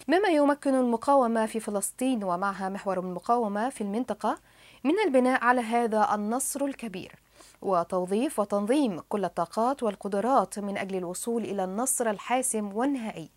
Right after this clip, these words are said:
وأوضح البيان أنه تم البحث في اللقاء على عمق العلاقة القائمة بين حزب الله وحماس وموقعها الأساسي في هذا المحور وفي هذه المعركة الحاسمة،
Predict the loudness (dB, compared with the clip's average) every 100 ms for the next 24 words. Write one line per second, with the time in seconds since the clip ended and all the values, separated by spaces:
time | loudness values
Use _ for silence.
0 | _ -20 -20 -20 -12 4 8 8 6 2
1 | 4 4 4 4 2 2 0 0 -2 -2
2 | -2 0 -2 -2 -2 -4 -4 -2 -2 -2
3 | -4 -2 -4 -2 -2 0 0 0 0 -2
4 | -4 -2 -2 -2 -4 -6 -8 -4 -4 -4
5 | -6 -6 -4 -6 -8 -6 -4 -2 -2 -2
6 | -4 -6 -4 -4 -4 -8 -16 -20 -20 0
7 | 4 6 4 2 2 0 0 2 2 2
8 | 0 -2 -2 -2 -2 -2 -4 -4 -2 -4
9 | -2 0 0 -2 _ -20 2 4 6 6
10 | 4 4 2 4 4 2 2 -2 -2 -2
11 | -2 -4